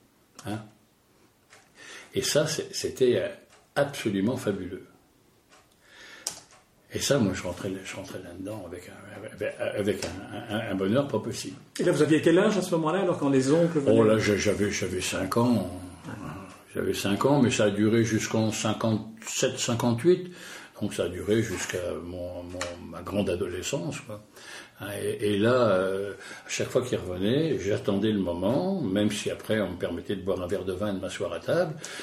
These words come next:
Speaker 1: mais j'attendais le moment où ça allait arriver.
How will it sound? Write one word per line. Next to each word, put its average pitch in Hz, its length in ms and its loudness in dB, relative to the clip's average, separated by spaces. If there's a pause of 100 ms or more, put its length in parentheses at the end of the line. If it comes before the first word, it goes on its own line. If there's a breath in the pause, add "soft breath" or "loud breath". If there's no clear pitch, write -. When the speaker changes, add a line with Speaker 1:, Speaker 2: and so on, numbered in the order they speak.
(160 loud breath)
Speaker 1:
mais 98 80 -4
j'attendais 113 400 4
le 110 80 6
moment 98 580 4 (220)
où 196 140 8 (1120)
ça - 220 -4
allait 113 240 4
arriver. 101 520 0